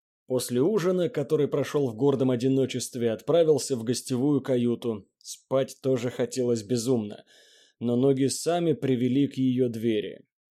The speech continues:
Тогда глянул на часы. Полночь. Надеюсь, малышка спит. К счастью, так и было.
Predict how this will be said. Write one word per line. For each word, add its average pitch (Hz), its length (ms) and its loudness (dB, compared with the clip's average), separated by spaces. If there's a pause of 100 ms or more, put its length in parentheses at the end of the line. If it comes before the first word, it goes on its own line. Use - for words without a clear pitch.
(380)
Тогда 117 340 -2
глянул 135 440 2
на 131 100 0
часы. 127 520 -6 (600)
Полночь. - 760 -2 (360)
Надеюсь, 117 760 -2
малышка 117 540 -2
спит. - 480 -12 (600)
К - 60 -18
счастью, 160 540 -2
так 151 240 -2
и 147 60 0
было. 135 420 0